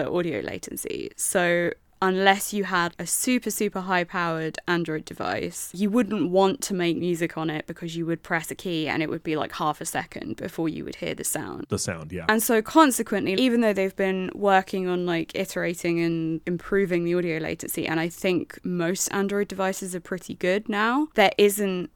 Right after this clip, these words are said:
Speaker 1: the infrastructure for apps in the same way. People just didn't bother to build apps for Android music making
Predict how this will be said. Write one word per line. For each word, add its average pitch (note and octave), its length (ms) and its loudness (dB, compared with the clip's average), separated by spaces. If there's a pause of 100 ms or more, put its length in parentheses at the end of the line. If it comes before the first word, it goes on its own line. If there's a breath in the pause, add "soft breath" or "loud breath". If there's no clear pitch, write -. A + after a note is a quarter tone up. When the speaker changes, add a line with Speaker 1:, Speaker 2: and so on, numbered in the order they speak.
(160)
Speaker 1:
the G3+ 220 -2
infrastructure E3+ 840 -2
for - 240 -6
apps - 420 0
in E3+ 120 -4
the D#3 80 -6
same C#3+ 260 -6
way. - 260 -6
People F3+ 280 -2
just E3+ 180 -8
didn't E3+ 340 0
bother D#3+ 240 -2
to - 140 -10
build D#3 240 -2
apps - 420 -2
for - 460 -4
Android D#3 380 -2
music - 260 -6
making - 400 -6